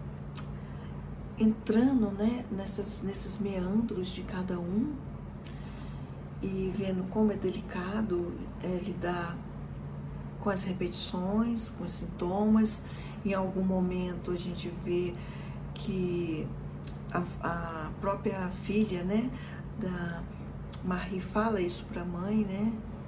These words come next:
deixa meio claro isso pra mãe, da questão repetitiva na, nas, nas relações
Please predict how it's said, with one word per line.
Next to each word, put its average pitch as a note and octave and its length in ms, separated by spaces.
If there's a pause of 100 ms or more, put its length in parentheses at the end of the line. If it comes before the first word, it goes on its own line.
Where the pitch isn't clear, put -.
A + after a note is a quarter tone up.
(320)
deixa A3 320
meio F#3 420 (1400)
claro F#3+ 440
isso F3 240
pra F3+ 160
mãe, E3+ 600 (300)
da E3+ 100
questão F3 440
repetitiva F3+ 840 (640)
na, F3 200
nas, E3+ 440 (260)
nas F3+ 200
relações F#3 960